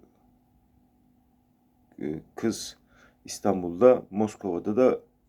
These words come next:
e, işte Mehmet ve, e, e, Mehmet ve Serhat,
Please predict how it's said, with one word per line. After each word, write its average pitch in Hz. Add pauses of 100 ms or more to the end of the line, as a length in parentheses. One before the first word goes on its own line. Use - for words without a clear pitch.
e, 85
işte - (140)
Mehmet 98 (160)
ve, 117 (1000)
e, 95
e, 82 (1600)
Mehmet 107
ve 113
Serhat, 107